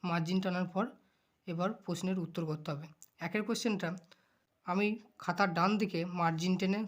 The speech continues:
ক্যালকুলেশন করেছি। ক্যালকুলেশন করার পর যেটা উত্তর হয়েছে এক্স জেড by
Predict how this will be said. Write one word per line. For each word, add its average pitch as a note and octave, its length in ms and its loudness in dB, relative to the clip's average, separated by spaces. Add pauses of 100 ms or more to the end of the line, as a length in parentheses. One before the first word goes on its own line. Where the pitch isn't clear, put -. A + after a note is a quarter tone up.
(140)
ক্যালকুলেশন F3 520 -2
করেছি। D3+ 240 -2 (720)
ক্যালকুলেশন F#3+ 500 0
করার G3 240 0
পর F#3 120 2 (360)
যেটা F3 240 0
উত্তর F3+ 280 -4
হয়েছে G#3 220 2 (220)
এক্স F#3+ 240 -2
জেড E3+ 180 2 (480)
by E3 340 0